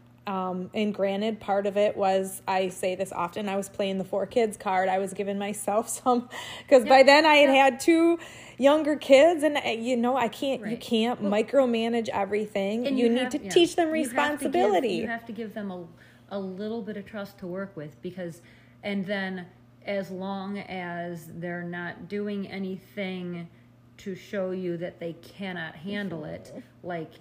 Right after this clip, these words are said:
Speaker 2: you, you want to encourage them to be able to get, make good choices on themselves. It's the, it's the point in time when you have kids that you know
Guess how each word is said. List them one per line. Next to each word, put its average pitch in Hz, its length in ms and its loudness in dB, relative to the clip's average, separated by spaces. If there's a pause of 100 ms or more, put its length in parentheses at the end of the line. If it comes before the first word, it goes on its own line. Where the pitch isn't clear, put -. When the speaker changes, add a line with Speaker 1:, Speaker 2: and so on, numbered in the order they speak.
(140)
Speaker 2:
you, 208 160 -8
you 208 300 -6
want 202 360 -8
to 208 200 -8
encourage 190 500 -10
them 175 200 -8
to 175 100 -14
be 170 120 -8
able 165 180 -10
to 165 60 -10
get, 175 220 -12
make 170 240 -12
good 160 160 -10
choices 151 360 -16
on 151 140 -14
themselves. - 300 -20
It's 196 140 -14
the, 208 120 -10 (100)
it's 214 240 -8
the 202 100 -8
point 220 280 -10
in 202 80 -8
time 202 380 -8
when 180 300 -8
you 180 120 -10
have 165 280 -12
kids 180 300 -10
that 175 100 -12
you 175 160 -10
know 185 720 -8